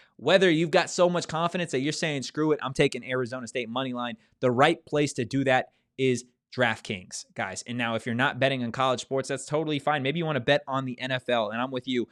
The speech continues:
I cannot believe we are this deep into the N F L season, and DraftKings is doing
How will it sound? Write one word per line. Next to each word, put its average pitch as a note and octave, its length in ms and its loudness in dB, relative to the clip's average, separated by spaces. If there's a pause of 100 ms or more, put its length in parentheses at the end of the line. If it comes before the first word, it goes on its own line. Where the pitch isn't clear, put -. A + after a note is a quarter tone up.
(260)
I B2+ 100 2
cannot E3+ 500 2
believe B2+ 320 0
we A#2+ 120 2
are A2 120 0 (200)
this D#3+ 220 0
deep B2 320 -4 (360)
into B2 240 -6
the A2 220 -6
N B2 120 -2
F B2+ 180 -2
L A2 280 -2
season, A#2+ 360 -4
and A2 80 -4
DraftKings C3+ 480 -4 (340)
is D3+ 220 2
doing F3 600 4